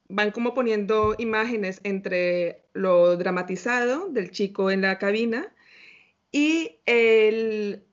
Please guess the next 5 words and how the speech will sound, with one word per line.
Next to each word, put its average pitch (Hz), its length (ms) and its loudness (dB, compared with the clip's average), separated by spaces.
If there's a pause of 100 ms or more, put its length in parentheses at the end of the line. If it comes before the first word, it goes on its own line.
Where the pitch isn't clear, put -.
(360)
protagonista 220 920 0
del, 196 480 2
am, 180 720 -2 (160)
del 190 180 0
documental. 180 760 -2